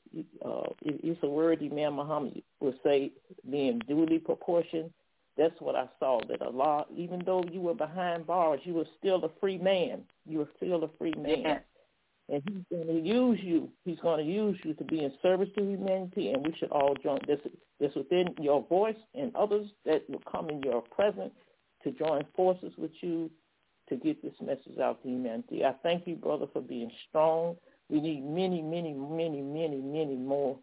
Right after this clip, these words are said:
Speaker 1: men like you, my brother, and I thank Allah for saving you and gracing us with your voice. And if you can leave a contact number at the end, I appreciate it. Thank you.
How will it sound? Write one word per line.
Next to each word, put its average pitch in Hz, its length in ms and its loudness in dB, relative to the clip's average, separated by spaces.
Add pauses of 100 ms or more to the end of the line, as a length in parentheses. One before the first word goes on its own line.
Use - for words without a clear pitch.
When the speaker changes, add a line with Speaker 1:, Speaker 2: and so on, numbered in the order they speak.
(240)
Speaker 1:
men 143 380 2
like 135 260 2
you, 143 160 -6
my 135 200 -2
brother, - 320 0 (120)
and 127 140 -4
I - 100 -2 (100)
thank 151 220 2
Allah 131 280 4
for - 100 -14 (120)
saving 139 400 -4
you 139 260 -8 (300)
and 120 120 -4
gracing 135 440 -4
us 131 100 -6 (100)
with 123 300 -2
your 131 240 0
voice. 120 320 2 (560)
And 127 100 0
if 127 120 -2
you 180 80 0
can 151 180 -6
leave 143 180 0
a - 60 -4
contact 156 540 0
number 139 380 -4 (120)
at - 140 -8
the 127 240 -4
end, 123 100 0
I 117 60 -6
appreciate - 560 -4
it. - 100 -12
Thank 127 240 -4
you. 117 100 -6